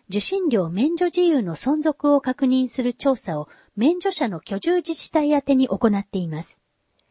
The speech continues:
生活保護にかかる繊細な個人情報を提供する際、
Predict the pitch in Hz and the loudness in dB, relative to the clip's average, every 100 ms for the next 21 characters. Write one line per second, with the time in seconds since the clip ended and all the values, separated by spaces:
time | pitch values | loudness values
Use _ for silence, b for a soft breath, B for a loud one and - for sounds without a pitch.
0 | _ _ _ _ - 302 359 370 - 370 | _ _ _ _ -6 -2 0 0 -2 0
1 | 349 240 185 190 - 185 160 _ - 277 | 2 2 0 -6 -4 -4 -4 _ -2 0
2 | 349 339 339 320 - 254 320 330 320 302 | 0 0 0 0 0 2 2 2 0 0
3 | - 180 160 151 - 269 - 269 262 - | -2 -6 -4 -6 -2 -2 0 0 0 -2
4 | 226 226 220 156 | -6 -6 -8 -10